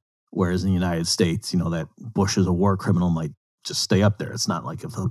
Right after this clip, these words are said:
police see that, oh my gosh, they quickly call the Department of Public Sanitation or something and they send somebody to clean it up right away. And he's saying, "Well, you know, why is that?" And he's saying, "Be-, because in a regime that rests on fear and coercion,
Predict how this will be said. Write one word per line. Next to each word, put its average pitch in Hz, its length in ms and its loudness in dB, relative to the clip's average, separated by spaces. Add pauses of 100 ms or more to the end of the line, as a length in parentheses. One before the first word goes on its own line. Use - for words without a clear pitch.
police 95 360 2
see 107 200 2
that, 92 140 2
oh 131 100 2
my 101 140 2
gosh, 101 260 -2
they 95 100 -4
quickly 90 320 0
call 92 400 0 (600)
the 117 60 -4
Department 87 420 -2
of 85 100 -4
Public 92 320 2
Sanitation 92 640 0
or 80 60 -2
something 85 320 -2
and 85 100 -2
they - 80 -4
send 92 240 0
somebody 92 280 2
to 82 200 -4
clean 98 240 4
it 95 80 2
up 104 140 6
right 82 160 2
away. 69 280 -4 (580)
And 95 80 -4
he's 90 160 -2
saying, 92 200 2
"Well, 98 100 2
you 90 60 -4
know, 82 80 -2
why 104 260 8
is 110 300 8
that?" 90 280 0
And 101 80 -4
he's 98 140 0
saying, 101 160 4
"Be-, 110 280 0
because 113 720 4 (680)
in 98 200 4
a 101 100 0
regime 110 540 10
that 104 140 8
rests 110 480 6
on 98 600 6 (540)
fear 127 600 10
and 98 360 8
coercion, 113 920 10